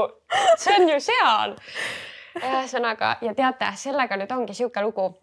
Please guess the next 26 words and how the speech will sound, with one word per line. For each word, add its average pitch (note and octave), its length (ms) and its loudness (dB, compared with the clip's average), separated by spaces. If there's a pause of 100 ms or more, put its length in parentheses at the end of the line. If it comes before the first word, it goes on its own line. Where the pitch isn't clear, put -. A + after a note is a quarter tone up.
et, A3 260 -4
äh, F#3 640 0 (240)
mu-, A#3+ 160 -4
see B3+ 180 -4
aastaid A3+ 600 0 (200)
oli G#3 180 -2
mul G3 200 -6
täiesti G#3 260 -4
ajust G#3 440 -4
välja G#3 280 -4
visatud. G3 440 -10
See A3+ 120 -6
tuli B3 180 0
alles G#3+ 380 -2
mul G3+ 300 -6
nüüd A3 240 -4
hiljuti F#3 560 -4
Kaisaga G3 420 -6
rääkides G3 540 -8
üldse G#3 300 -10
meelde, G3 500 -4
et F3 100 -12
sihuke G3+ 220 -8
asi G#3 160 -8
on F#3+ 180 -8
olnud C4 540 -2